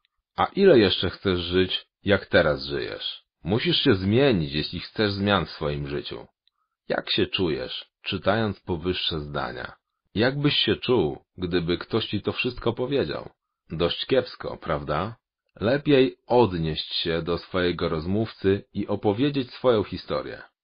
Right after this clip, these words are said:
Kiedy ktoś mi mówi: "Nie mam teraz pieniędzy", to odpowiadam:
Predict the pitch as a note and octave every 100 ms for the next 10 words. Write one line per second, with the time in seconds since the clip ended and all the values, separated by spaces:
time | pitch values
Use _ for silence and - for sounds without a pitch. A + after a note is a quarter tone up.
0 | _ _ - A2 A2+ A2+ - F#3+ - B2
1 | G2 D#2+ D2 C2 _ _ _ _ - F#2+
2 | A#2 G#2 G2 G2+ F2+ - F#2 E2 D2 C2+
3 | C2 D#2 - _ _ B2+ A2+ - E2+ D2+
4 | C2 C2